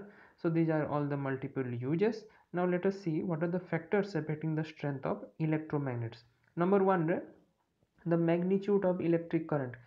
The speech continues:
So ଇଲେକ୍ଟ୍ରିକ୍ କରେଣ୍ଟର ଷ୍ଟ୍ରେନ୍ଥ ଯେତେ ଯେତେ ବଢ଼ିବ, ତମର ଷ୍ଟ୍ରେନ୍ଥ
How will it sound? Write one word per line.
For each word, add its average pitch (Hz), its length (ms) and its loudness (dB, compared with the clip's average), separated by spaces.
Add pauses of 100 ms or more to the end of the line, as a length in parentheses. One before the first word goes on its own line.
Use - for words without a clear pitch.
(160)
So 185 140 -2
ଇଲେକ୍ଟ୍ରିକ୍ 180 400 2
କରେଣ୍ଟର 185 420 2 (160)
ଷ୍ଟ୍ରେନ୍ଥ 170 340 0 (100)
ଯେତେ 151 240 0
ଯେତେ 170 160 0 (100)
ବଢ଼ିବ, 165 220 2 (500)
ତମର 151 220 -2 (280)
ଷ୍ଟ୍ରେନ୍ଥ 160 400 -2